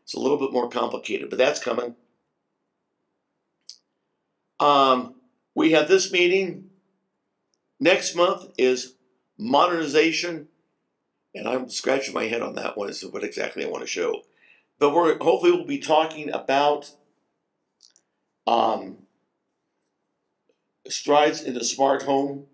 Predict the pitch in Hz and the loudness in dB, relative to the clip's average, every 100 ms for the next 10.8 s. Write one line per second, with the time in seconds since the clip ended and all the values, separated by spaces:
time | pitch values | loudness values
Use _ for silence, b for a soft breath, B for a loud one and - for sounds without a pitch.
0 | _ _ _ _ _ _ _ _ _ _ | _ _ _ _ _ _ _ _ _ _
1 | _ _ - - 147 151 160 156 139 139 | _ _ -6 4 6 6 2 2 0 -4
2 | 127 127 143 143 139 139 143 135 - 135 | -4 0 0 2 0 -2 -6 -4 -4 -4
3 | 139 127 135 131 127 131 139 - 117 123 | -4 -4 0 2 2 2 -2 -2 -2 -2
4 | 131 127 127 131 135 135 143 - _ _ | -2 -4 -2 -2 -2 -4 -8 -14 _ _
5 | _ _ _ _ _ _ - 123 117 139 | _ _ _ _ _ _ -8 -6 -2 0
6 | 151 180 - - 131 - 117 - - _ | 2 0 -2 -4 -2 0 -2 -4 -18 _
7 | _ _ _ 127 127 - 120 123 123 - | _ _ _ 0 0 0 -2 -2 -6 -4
8 | - 180 175 156 151 - _ _ _ _ | 2 2 2 -4 -4 -10 _ _ _ _
9 | _ _ _ _ - 123 123 135 147 139 | _ _ _ _ -6 -4 -2 0 2 0
10 | - 127 127 120 135 135 - - | 2 2 2 -2 0 0 0 -4